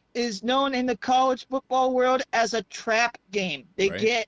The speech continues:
Speaker 1: so ahead on focusing on other games that they just think,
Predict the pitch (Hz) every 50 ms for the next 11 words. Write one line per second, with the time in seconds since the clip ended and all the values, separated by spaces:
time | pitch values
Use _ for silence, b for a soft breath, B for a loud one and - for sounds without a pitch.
0 | _ - - - - 254 262 262 269 269 247 247 262 269 277 277 285 233 226 226
1 | 226 - - 254 262 240 285 254 - - 240 233 240 233 226 220 220 208 - 226
2 | 233 254 254 247 214 233 233 226 220 214 202 196 202 196 - 220 214 226 220 208
3 | - - 214 214 214 202 b